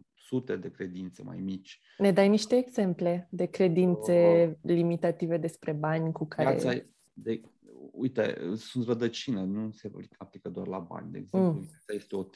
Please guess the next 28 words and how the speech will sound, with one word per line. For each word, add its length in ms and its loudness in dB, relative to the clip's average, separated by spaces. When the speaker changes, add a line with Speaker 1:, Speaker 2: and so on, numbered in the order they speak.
Speaker 1:
ostilă 720 -10
cu 160 -6
Speaker 2:
Mm. 60 -2
Speaker 1:
mine. 320 -4
Da, 140 -6
este 240 -8
o 60 -4
credință 840 -6
rădăcină 760 -6
care 520 -8
înseamnă 640 0
că 640 0
e 100 -4
ostilă 420 0
cu 140 -8
mine, 200 0
înseamnă 320 -8
că 120 -18
se 100 -14
aplică 260 -16
și 140 -14
în 80 -6
relații, 460 -8
și 120 -18
în 60 -6
sănătate, 640 -10
și 200 -18
în, 220 -10